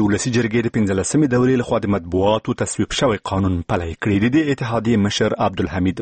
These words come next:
مبارز نن په کابل کې خبریالانو ته وویل، د اطلاعاتو او فرهنګ وزارت چې د مطبوعاتو د نوي قانون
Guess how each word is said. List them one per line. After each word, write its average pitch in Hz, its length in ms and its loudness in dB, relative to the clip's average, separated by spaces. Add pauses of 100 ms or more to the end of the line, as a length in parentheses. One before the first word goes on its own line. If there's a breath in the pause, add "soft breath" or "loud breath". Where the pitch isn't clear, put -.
مبارز 92 560 0
نن 113 160 0
په - 100 -4
کابل 110 180 0
کې - 200 -6
خبریالانو 95 560 0
ته 95 100 2
وویل، 110 400 4 (460 loud breath)
د 135 200 2
اطلاعاتو 151 460 0
او 139 140 0
فرهنګ 120 420 0
وزارت 95 320 0
چې - 160 -4
د 95 80 4
مطبوعاتو 92 500 0
د 101 140 2
نوي 117 160 2 (100)
قانون 95 240 2